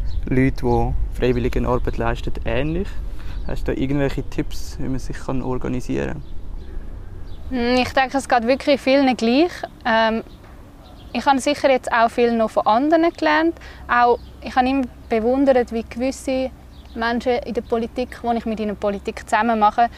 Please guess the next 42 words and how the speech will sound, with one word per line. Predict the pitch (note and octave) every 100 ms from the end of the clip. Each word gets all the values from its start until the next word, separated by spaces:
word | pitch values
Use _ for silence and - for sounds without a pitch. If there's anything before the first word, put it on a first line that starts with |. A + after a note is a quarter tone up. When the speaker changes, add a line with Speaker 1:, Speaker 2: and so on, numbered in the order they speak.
| -
Speaker 2:
so | - A#3
eine | A3+
Ruhe | A3 A3+ B3+
ausstrahlen | B3 B3+ - - F#3+ F3+ F#3 F#3 - - - -
bei | A3
allem. | F3+ F3 F#3 - - -
Und | A3+
als | A3+ A#3+
ich |
dann | - A#3 A3+ - -
noch | A#3 A3+
mehr | A#3+ C4
dahinter | B3+ C4 B3+ C4
<laughs> |
gesehen | - - C4 A#3+
habe, | A3 G#3
wie | A#3
viel | B3 A#3
sie | A3+ G#3+
wirklich | A#3 - A#3 -
machen, | G#3+ A3+ A#3
habe | G#3+ G3+
ich |
das | G3 G#3
noch | A3 A3+
mehr | B3+ B3+
bewundert. | C4 B3+ C4 B3+ C4+ F4 - - - -
Das | A#3
habe | A#3
ich | A3+
jetzt | A3 -
für | A#3+
mu-, | A#3 A3+ A3+ -
für | -
mich | A#3+ B3 B3
versucht, | - B3 A#3+ A#3 -
wie | B3+
so | C4+
ein | C4
bisschen | B3 - - - - - - - - - - - - - - -
zu | -
übernehmen, | A#3 A#3 A3+ G#3+ A3+ B3+ F4